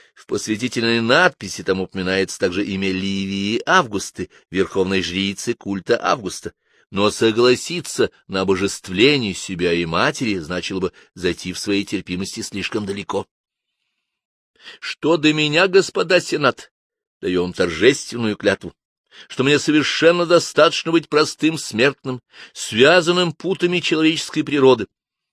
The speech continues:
и занимать среди вас ведущее место к вашему удовлетворению, если вы действительно мною довольны. Пусть таким меня и запомнят потомки. Если они будут считать меня достойным моих предков,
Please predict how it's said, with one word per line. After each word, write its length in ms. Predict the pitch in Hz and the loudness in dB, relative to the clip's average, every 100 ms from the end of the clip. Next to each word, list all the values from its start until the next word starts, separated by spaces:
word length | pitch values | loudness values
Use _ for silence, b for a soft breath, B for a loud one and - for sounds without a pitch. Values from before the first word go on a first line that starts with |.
| - | -10
и 100 | 90 | -8
занимать 440 | 92 95 107 110 | -4 0 2 2
среди 180 | - 98 | 0 2
вас 220 | 107 - | 2 4
ведущее 640 | 110 104 135 - - 107 101 | 0 0 0 0 -4 0 0
место 480 | 107 143 139 - - | 2 0 0 -6 -6
к 60 | |
вашему 420 | 107 120 101 98 B B | -2 -2 -2 -8 B B
удовлетворению, 1000 | 113 101 92 92 87 87 135 156 120 92 _ _ | -4 0 0 -2 -2 0 2 2 0 -4 _ _
если 180 | 82 85 | -14 -10
вы 60 | |
действительно 460 | 82 82 104 110 95 | -10 -10 -10 -8 -6
мною 260 | 87 87 82 | -4 -2 -2
довольны. 480 | 80 110 151 139 - _ _ _ _ - | 0 4 4 2 -10 _ _ _ _ -12
Пусть 260 | 98 - | -10 -8
таким 320 | 87 - 117 | -10 -6 -6
меня 180 | 98 92 | -2 -2
и 40 | 82 | -2
запомнят 580 | 85 - 170 196 170 | -2 4 4 4 -2
потомки. 440 | 139 147 123 101 _ _ _ _ B B B | -2 0 0 -2 _ _ _ _ B B B
Если 480 | 98 117 156 - 135 | -2 2 2 2 2
они 260 | 143 147 131 B - | 2 2 -4 B -6
будут 260 | 131 131 | -2 0
считать 400 | - - 135 135 | -2 0 2 2
меня 180 | 135 135 | 2 0
достойным 680 | 120 127 - - 147 131 120 | 4 2 2 4 4 4 0
моих 340 | 113 110 - | 0 0 -2
предков, 640 | - 98 131 110 - 110 - | -6 0 2 0 -2 -6 -6